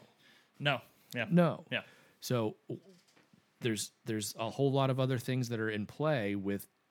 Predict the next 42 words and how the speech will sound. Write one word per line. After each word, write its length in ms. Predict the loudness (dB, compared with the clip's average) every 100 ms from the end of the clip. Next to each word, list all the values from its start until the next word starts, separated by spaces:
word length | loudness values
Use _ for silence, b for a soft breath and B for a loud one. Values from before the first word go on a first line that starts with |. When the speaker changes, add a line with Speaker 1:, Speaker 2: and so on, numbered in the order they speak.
| _ _
Speaker 2:
beer 420 | 0 2 0 -2
or 280 | -4 -4 -2
wine 440 | -2 -2 -2 0
or 100 | 0
liquor 340 | -2 -4 -4
that 160 | -4 -4
aren't 160 | -4 -4
in 100 | -4
play 140 | -6
with 140 | -6
Doctor 240 | -6 -10 -10
Pepper. 380 | -14 -14 -16 -20 b b b
And 200 | -4 -4
for 100 | -2
me 160 | -2 -2
personally, 680 | 0 -2 -2 -4 -6 -6 -8 _ _ _ _
my 220 | 0 2
goal, 640 | 0 0 4 6 6 2 -2 _ _ _ 2
I 80 | 4
don't 100 | 6
know 80 |
if 140 | 4 2
I'll 120 | 0
ever 140 | 0
get 220 | -2 -4 -4
there, 240 | -8 -8 _ _ _ _ _ _
but 120 | -6
my 100 | -4
goal 560 | -4 0 4 6 6 4
and, 240 | 0 -4 -6
and 220 | -4 -4
part 160 | -2 -4
of 80 | -2
what 160 | -6 -6 -12
has 180 | -8 -6
made 300 | -2 -2 -2
the 80 | -4
last 300 | -4 -4 -4
hundred 240 | -4 -4
and 100 | -4
seven 280 | -6 -6 -6
days, 420 | -6 -6 -6 -8